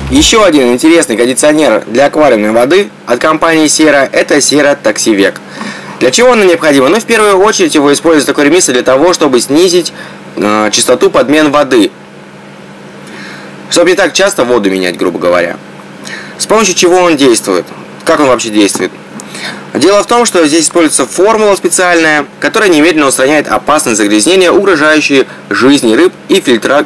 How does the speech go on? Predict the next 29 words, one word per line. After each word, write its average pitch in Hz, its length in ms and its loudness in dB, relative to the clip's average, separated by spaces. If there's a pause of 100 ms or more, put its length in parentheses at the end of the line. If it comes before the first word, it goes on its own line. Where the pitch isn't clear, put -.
фильтрирующим 135 760 2
бактериям 120 560 0
из 101 120 -4
аквариума, 95 580 0 (640)
из 104 100 -2
аквариумной 120 380 2
воды. 107 280 0 (840)
Устраняет 196 600 0
аммоний, 190 500 2
аммиак, 156 680 0
соответственно, 165 580 0
не 160 180 2
так, 185 340 -2
э, 143 280 2
растут 151 420 0
водоросли 147 600 2
в 139 80 2
аквариуме. 127 640 0 (360)
Кроме 233 260 2
того, 202 300 2
он 220 180 0
устраняет 170 420 0
агрессивный 117 520 0
хлор 190 340 2 (140)
и 226 200 0
водопроводные 127 1000 0 (260)
всякие 123 420 0
там 120 260 0
элементы – 139 720 2